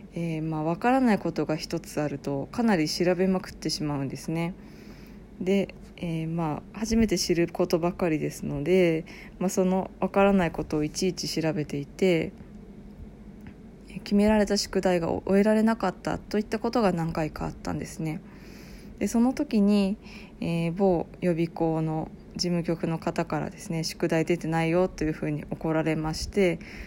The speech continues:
で、そこで、まあ、「時間がかかっちゃうんです」というふうに相談したところ、えー、まあ、わからないところはそのままにしておいて、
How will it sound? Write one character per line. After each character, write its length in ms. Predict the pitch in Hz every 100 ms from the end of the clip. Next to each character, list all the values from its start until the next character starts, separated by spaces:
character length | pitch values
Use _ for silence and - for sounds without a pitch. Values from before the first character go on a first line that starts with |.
| - -
で、 80 |
そ 140 | 226 226
こ 120 | 220
で、 220 | 214 202 - - - -
ま 80 |
あ、 40 | 180
「時 100 | 175
間 180 | 190 180
が 100 | 180
か 120 | -
か 100 | 202
っ 40 |
ち 140 | 208 190
ゃ 80 | 160
う 40 |
ん 40 |
で 100 | 151
す」 240 | 151 151 151
と 160 | - 190
い 60 |
う 40 | 208
ふ 80 |
う 120 | 208 190
に 200 | 156 - - -
相 260 | - 170 156
談 260 | 156 156
し 100 | -
た 120 | -
と 120 | - 143
こ 160 | 170
ろ、 320 | 202 202 170 - - - - - - - - 185
え 540 | 175 160 160 156 180
ー、 260 | 202 - 202
ま 220 | 196 - -
あ、 60 | -
わ 40 |
か 140 | 190 269
ら 100 | 311
な 120 | 254
い 60 | 196
と 120 | 165
こ 140 | -
ろ 80 | 156
は 80 | 170
そ 140 | -
の 100 | 175
ま 160 | 185 190
ま 140 | 196
に 100 | 175
し 100 | 160
て 140 | - 160
お 120 | 147
い 60 | 147
て、 460 | - 196 175 -